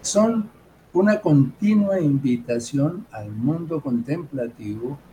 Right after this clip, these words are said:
y de adoración en espíritu y en verdad. Nos sostienen en las actividades básicas de la fe abierta a los dones de Dios.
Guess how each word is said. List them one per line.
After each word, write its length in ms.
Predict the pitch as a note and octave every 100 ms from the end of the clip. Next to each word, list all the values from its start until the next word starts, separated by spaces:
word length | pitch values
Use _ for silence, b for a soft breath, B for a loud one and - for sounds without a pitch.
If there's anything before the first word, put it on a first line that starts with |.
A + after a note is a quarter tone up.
| - - -
y 160 | C3+ B2
de 220 | A#2 A2
adoración 1120 | G#2 G#2+ A#2 C#3+ C#3 B2+ - B2 A#2 A#2+ A#2+ - _ _ _ _
en 160 | A2+ G#2
espíritu 800 | G#2 - C#3+ D3+ D3+ - D#3 F3+ _ _ _ - -
y 60 | G2+
en 180 | G2 F#2+
verdad. 460 | F#2 G#2 C3+ C3 - _ _ _ _ _ _ _ _ _ - - - - -
Nos 260 | B2+ C3
sostienen 960 | - A#2 A2+ - F3+ F#3+ F3 C3+ A#2 A#2 - -
en 140 | A#2+
las 200 | A2+ A2
actividades 720 | A#2 - A#2 A2+ B2 C#3+ C#3
básicas 600 | C#3 D3+ E3+ D3+ - A#2
de 100 | A2+
la 120 | G2+ F#2+ -
fe 260 | C3+ F#3 - _ _ _ _
abierta 760 | A#2 A2+ A#2+ D3 D#3 D3+ D#3+ D#3+ _
a 80 | A#2
los 240 | G#2+ G#2 A2
dones 420 | A#2+ B2 B2 A#2
de 160 | B2
Dios. 500 | B2 D3 D#3 A#2 -